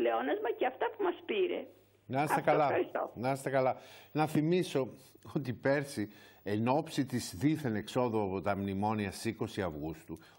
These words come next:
Speaker 2: είχε χαθεί ο Πρωθυπουργός. Τον περιμέναμε να εμφανιστεί ξαφνικά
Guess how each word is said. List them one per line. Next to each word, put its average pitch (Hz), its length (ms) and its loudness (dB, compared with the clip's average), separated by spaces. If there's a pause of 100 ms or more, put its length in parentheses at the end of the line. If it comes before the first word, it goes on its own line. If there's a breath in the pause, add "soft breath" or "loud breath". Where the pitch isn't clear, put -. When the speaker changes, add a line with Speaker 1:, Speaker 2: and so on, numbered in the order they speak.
Speaker 2:
είχε 202 220 -2
χαθεί 196 260 4
ο 120 80 4
Πρωθυπουργός. 87 420 -6
Τον 127 140 2
περιμέναμε 185 580 4
να 185 80 4
εμφανιστεί 151 480 0
ξαφνικά 175 640 0